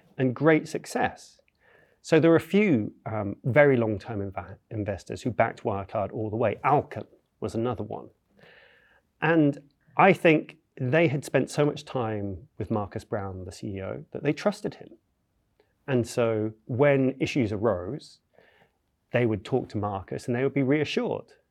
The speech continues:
You know, they've been in the room with him. "Surely he hasn't been lying to me all these years."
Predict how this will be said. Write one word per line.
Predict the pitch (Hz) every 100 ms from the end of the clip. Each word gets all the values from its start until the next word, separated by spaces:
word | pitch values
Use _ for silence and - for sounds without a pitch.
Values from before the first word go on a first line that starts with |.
| _ _ _ _ _ _ _ -
You |
know, | 90
they've | 131
been | 120 147
in |
the | 151
room | 156 214
with | 123
him. | -
"Surely | 85 - 208 127
he | 113
hasn't | 110 101
been | 113
lying | 113 143 185 147
to | 113
me | 98
all | 92
these | - -
years." | 73